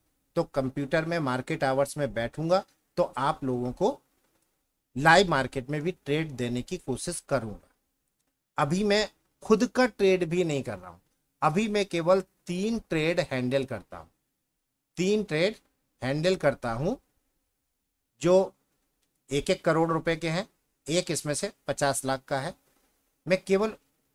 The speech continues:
तीन ट्रेड हैंडल कर, अ, तीन इस, अ, अकाउंट हैंडल कर रहा हूँ, क्योंकि मैं खुद का ट्रेड नहीं कर पा रहा हूँ, समय नहीं मिलने की वजह से मैं कंप्यूटर पे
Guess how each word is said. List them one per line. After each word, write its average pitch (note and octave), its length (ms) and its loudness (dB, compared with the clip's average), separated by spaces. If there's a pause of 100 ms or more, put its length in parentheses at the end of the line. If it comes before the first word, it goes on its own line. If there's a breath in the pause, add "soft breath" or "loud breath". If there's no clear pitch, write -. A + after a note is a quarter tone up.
(340)
तीन A#3 220 0
ट्रेड E3 300 -2
हैंडल C3+ 280 0
कर, C3 120 -4
अ, B2+ 220 -4
तीन G3+ 300 -2
इस, - 220 -4
अ, A#2+ 420 -2 (360)
अकाउंट D#3+ 320 -2
हैंडल C3 260 0
कर A#2+ 160 -4
रहा A2 140 -6
हूँ, D3+ 200 -8 (1000 soft breath)
क्योंकि F#3+ 640 2 (840)
मैं E3 220 0
खुद C#3 200 -4
का E3+ 140 4
ट्रेड E3 300 0
नहीं E3 160 -2
कर D#3+ 180 0
पा D3+ 180 2
रहा D#3 140 2
हूँ, D#3+ 340 -4
समय C3+ 340 -2
नहीं D#3 180 -4
मिलने D3+ 280 -4
की D3+ 140 -8
वजह D3 220 0
से E3 180 -6
मैं D#3 140 -6
कंप्यूटर B2+ 460 -4
पे C3+ 180 -6